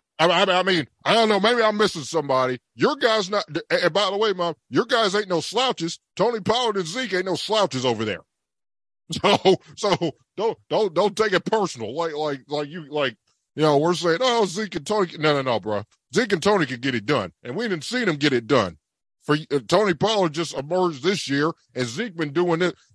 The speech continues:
Zeke been doing this stuff for years. He been, he, he'd been a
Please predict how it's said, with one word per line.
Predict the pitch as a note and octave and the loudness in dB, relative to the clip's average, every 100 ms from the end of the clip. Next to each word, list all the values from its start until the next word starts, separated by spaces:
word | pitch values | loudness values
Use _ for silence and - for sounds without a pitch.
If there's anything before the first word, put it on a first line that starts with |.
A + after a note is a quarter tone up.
| G2+ | -2
Zeke | A2+ C4 | 0 0
been | G3 E3 | 0 0
doing | F3 F3 E3 | 2 2 0
this | F3+ | -6
stuff | - F3+ F3 D#3 _ _ _ _ | -4 0 0 -2 _ _ _ _
for | - G3 | -2 -2
years. | F3 G3+ C#4 G#3 F#2+ - - | 0 -2 0 0 -2 -10 -10
He | G#3 C4+ | -6 -4
been, | G#3+ D#3+ - | -4 -8 -8
he, | D3 D4+ | -6 -6
he'd | - E3+ A3 | -4 -4 -4
been | F#3+ | -4
a | C#4 | -4